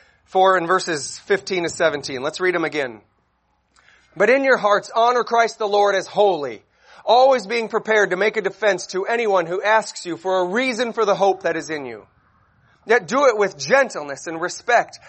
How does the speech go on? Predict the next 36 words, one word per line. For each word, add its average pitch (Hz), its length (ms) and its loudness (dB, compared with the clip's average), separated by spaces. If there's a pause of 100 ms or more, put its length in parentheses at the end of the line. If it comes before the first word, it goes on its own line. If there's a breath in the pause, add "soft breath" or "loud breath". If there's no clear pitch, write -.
(100 loud breath)
having 254 380 2
a 226 60 0
good 190 240 -4
conscience, 180 600 -2 (180 loud breath)
so 220 180 2
that 196 240 4
when 214 180 2
you 247 200 -2
are 214 100 4
slandered, 240 680 -4 (240 soft breath)
those 240 320 2
who 214 160 -8
revile 208 560 4
your 185 180 -2
good 190 260 0
behavior 196 540 -2
in 165 100 -2
Christ 208 480 0
may 170 140 -2
be 165 140 -8
put 202 300 -8
to 180 100 -6
shame. 113 560 -10 (640 soft breath)
For 175 260 2
it's 170 140 -6
better 208 340 2
to 220 140 -8
suffer 196 480 -2
doing 170 360 -2
good, 135 380 -2
if 127 140 -10
that 165 180 2
should 160 180 -12
be 147 140 -8
God's 131 320 0
will, 135 380 -2